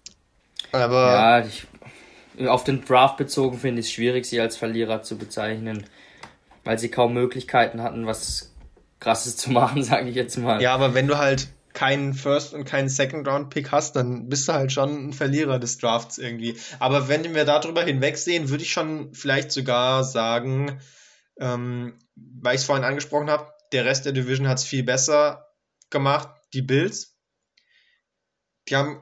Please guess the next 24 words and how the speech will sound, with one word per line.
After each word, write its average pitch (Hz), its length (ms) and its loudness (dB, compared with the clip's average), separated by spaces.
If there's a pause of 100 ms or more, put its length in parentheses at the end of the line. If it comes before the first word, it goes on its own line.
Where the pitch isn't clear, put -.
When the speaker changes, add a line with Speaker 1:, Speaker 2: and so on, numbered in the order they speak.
Speaker 1:
im 165 360 -4
Dra-, 135 300 0 (300)
Draft 147 340 2
selbst, 139 500 0
äh, 156 80 -2
am 127 280 2
meisten 135 440 0
Boden 131 320 4
verloren 120 480 2
in 123 180 -6
ihrer 117 240 -4
Division, 110 440 -6
glaub 104 260 0
ich. - 240 -12 (960)
Und, 123 220 0
Speaker 2:
Ja. 117 100 0 (460)
Speaker 1:
ja, 117 300 0 (1200)
Gewinner 156 720 2 (960)
würde 123 320 0
ich 131 120 -2
auf 120 220 -2
jeden 139 300 0
Fall 135 560 4
nennen, 127 1000 0